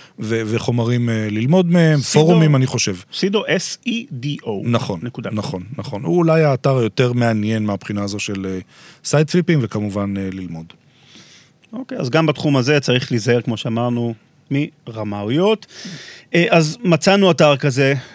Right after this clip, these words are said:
Speaker 2: קנינו אותו, שדרגנו אותו עם זה, סייט פליפינג, ועשינו את כל השדרוגים, עכשיו אנחנו צריכים למכור אותו.
Speaker 1: נכון. עכשיו, אם, אם מדובר רק במכירה של שם אתר, ואנחנו נתרכז בזה, יש, אה,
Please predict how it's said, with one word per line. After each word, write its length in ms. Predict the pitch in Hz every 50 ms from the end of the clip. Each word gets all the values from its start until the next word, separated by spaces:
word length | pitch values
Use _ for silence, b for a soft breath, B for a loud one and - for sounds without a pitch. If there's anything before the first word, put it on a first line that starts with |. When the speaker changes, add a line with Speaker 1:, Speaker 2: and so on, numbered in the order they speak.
| B _ _ _
Speaker 2:
קנינו 460 | - 143 135 151 170 175 175 170 165
אותו, 340 | 151 131 - 143 135 131 127 -
שדרגנו 800 | - - - - - - 117 101 131 127 143 151 160 156 151 151
אותו 160 | 135 131 143
עם 120 | 131 123 113
זה, 240 | 104 110 98 98 113 - - -
סייט 500 | - - - - 135 127 127 131 - -
פליפינג, 800 | - - 143 156 175 170 - 165 160 160 156 151 147 139 120 110
ועשינו 360 | 110 104 101 - - 135 123
את 80 | -
כל 160 | - - 131 123
השדרוגים, 580 | - - 120 107 113 107 135 202 254 269 262 -
עכשיו 340 | - 135 - - 165 170
אנחנו 180 | 156 135 - -
צריכים 400 | - - - 156 180 208 226 226 - _ _ _ _ _ _ _ _ _ -
למכור 320 | 143 131 - 175 151 120
אותו. 160 | 104 - - - _ _ _ _ -
Speaker 1:
נכון. 400 | 113 107 104 92 - 101 92 87 - B B B B B B B B B B B
עכשיו, 240 | 147 - - 131 131 - - 202
אם, 100 | 247 320 294
אם 120 | 247 254 311 330 285
מדובר 680 | 277 240 196 151 127 151 165 165 160 151 160 170 165 147
רק 120 | 139 151 156
במכירה 500 | 165 165 156 135 131 - 131 123 139 151
של 160 | - - 123
שם 240 | 110 - 151 135 127
אתר, 300 | 113 - - 147 147 147 120
ואנחנו 380 | 110 110 104 107 104 - 107 101
נתרכז 460 | 98 - - 98 - - 160 156 147
בזה, 360 | 147 160 165 170 202 202 190
יש, 240 | 180 165 - - -
אה, 260 | 156 139 131 127 127